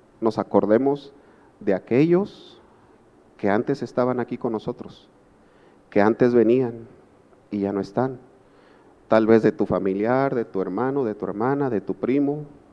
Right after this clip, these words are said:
tu tío, tu tía, no sé. Pero el Señor quiere en esta hora animarnos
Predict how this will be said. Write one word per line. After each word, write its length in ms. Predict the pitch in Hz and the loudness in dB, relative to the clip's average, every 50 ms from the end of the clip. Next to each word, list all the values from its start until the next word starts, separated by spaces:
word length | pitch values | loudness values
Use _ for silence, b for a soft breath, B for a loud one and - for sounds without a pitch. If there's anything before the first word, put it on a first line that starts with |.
| _ _ _ _ _ _ _ _ _ _ _ | _ _ _ _ _ _ _ _ _ _ _
tu 80 | - | -20
tío, 420 | - - 117 127 139 143 139 135 135 | -10 -4 -2 2 4 4 4 2 0
tu 140 | - 98 - | -2 -8 -8
tía, 320 | - 127 135 143 139 135 | -6 -4 -2 -2 -2 -2
no 120 | 135 135 | -2 -4
sé. 300 | 135 - 139 165 202 185 - - - _ _ _ b b b b b b b b b b b b b b b b b b _ _ _ _ _ _ _ _ _ | -4 -2 -2 -2 -2 -4 -6 -12 -20 _ _ _ b b b b b b b b b b b b b b b b b b _ _ _ _ _ _ _ _ _
Pero 580 | - 107 101 101 101 104 101 98 95 92 95 - - - - - | 2 4 6 6 6 6 6 6 4 2 0 -4 -8 -16 -10 -8
el 120 | 104 101 | -8 -6
Señor 360 | - - 98 95 104 113 - | -6 -6 -6 -2 -2 -2 -4
quiere 500 | - - - 120 120 123 127 120 113 - - - _ _ _ - - | -4 -4 -4 -2 0 0 0 0 -2 -6 -10 -18 _ _ _ -10 -8
en 140 | 113 101 101 | -4 -2 -2
esta 240 | 107 104 - 123 117 | -4 -2 -2 -2 0
hora 300 | 120 123 131 127 127 - - | 0 0 0 -2 -4 -6 -6
animarnos 880 | 107 98 101 101 95 98 113 131 135 135 139 139 147 - - - - | -4 -4 -2 -2 0 0 -2 -2 0 -2 -4 -4 -6 -8 -14 -20 -20